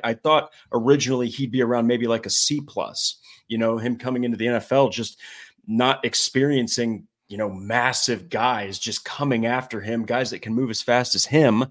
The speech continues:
you know, the Micah Parsons of the world or the Myles Garretts of the world, you know, or the Aaron Donalds of the world. And he did just fine in the pocket.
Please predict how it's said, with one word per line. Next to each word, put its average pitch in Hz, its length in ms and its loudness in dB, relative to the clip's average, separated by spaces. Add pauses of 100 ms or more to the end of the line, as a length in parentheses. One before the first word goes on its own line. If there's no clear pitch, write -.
(360)
you 117 100 -6
know, 123 140 0
the 117 80 -4
Micah 131 300 -2
Parsons 139 560 -6
of 113 80 -4
the 107 60 -4
world 107 260 -2
or - 20 -8
the 104 60 -6
Myles 117 360 -4
Garretts 127 380 -2
of 107 80 -6
the 98 80 -6
world, 92 400 -4
you 107 80 -4
know, 110 140 2
or 110 120 2
the 104 160 0
Aaron 120 240 0
Donalds 110 440 2
of 95 80 0
the 98 40 -2
world. 95 300 -2 (480)
And 127 80 0
he 175 120 -2
did 190 240 -4
just - 340 -4
fine 175 280 0
in 101 100 -2
the 90 60 -8
pocket. - 440 -2